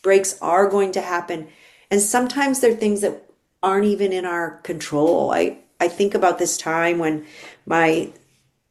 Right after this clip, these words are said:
son was about eighteen months old or something, and we would, maybe three years old, and we would be getting ready for school, and he'd be super happy. He loved his preschool. He'd be raring to go.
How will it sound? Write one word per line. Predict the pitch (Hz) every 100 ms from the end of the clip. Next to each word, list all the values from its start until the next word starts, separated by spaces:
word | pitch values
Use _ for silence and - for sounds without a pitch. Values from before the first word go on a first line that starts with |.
| _ -
son | - 175 175 175
was | 165
about | 170 160 156 156 151 - _ -
eighteen | 170 175 - 208 190
months | 196 180 185
old | 170 180
or | 180
something, | 175 160 165 160
and | 160 165
we | 160
would, | 160 - _ 233
maybe | 294 285
three | 285 220 214
years | 196 180
old, | 165 160 156
and | 151 - _ _ _ _ _ _ -
we | 180
would | 175 170
be | 156
getting | 196 196 208
ready | 190 185
for | 175
school, | - 359 339 330
and | 277
he'd | 214 -
be | 156
super | - 156 160
happy. | - 277 285 262
He | 214
loved | 151 180 220 220
his | 226
preschool. | - 262 240 - 254 240 254 208
He'd | 156
be | 156
raring | 170 226 240 240
to | 233
go. | 226 233 240 240